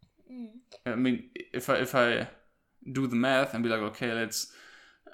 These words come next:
Speaker 2: all the time that, that goes into caring for an animal, if it were just that time alone, if I would put this time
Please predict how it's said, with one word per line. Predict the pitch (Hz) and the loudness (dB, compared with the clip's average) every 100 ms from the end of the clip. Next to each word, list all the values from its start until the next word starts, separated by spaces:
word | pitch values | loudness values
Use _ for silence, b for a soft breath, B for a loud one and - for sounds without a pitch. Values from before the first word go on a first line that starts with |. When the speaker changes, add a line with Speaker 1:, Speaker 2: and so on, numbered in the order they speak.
| - | 0
Speaker 2:
all | 135 151 | 2 2
the | 131 | 0
time | - 131 127 | 2 2 2
that, | 120 - - - _ | -2 -4 -14 -20 _
that | 127 - | -8 -2
goes | 123 123 | 0 2
into | 123 131 120 | 2 0 -4
caring | - 127 135 117 | -2 2 2 2
for | - 113 | -2 0
an | |
animal, | 131 120 117 170 - _ _ _ | 0 0 -2 -4 -8 _ _ _
if | 127 | -8
it | 127 | -4
were | 123 | -4
just | 147 180 - 151 | 2 2 2 -2
that | 170 190 | 2 2
time | - 175 165 | 4 2 4
alone, | 156 117 135 175 _ _ _ _ _ _ _ _ _ _ _ _ _ _ _ _ _ _ _ _ - | 2 2 2 -4 _ _ _ _ _ _ _ _ _ _ _ _ _ _ _ _ _ _ _ _ -10
if | 135 | -4
I | |
would | 143 139 - - | -2 -2 -4 0
put | 151 139 | 0 4
this | 160 - | 4 4
time | - 151 135 | 4 4 2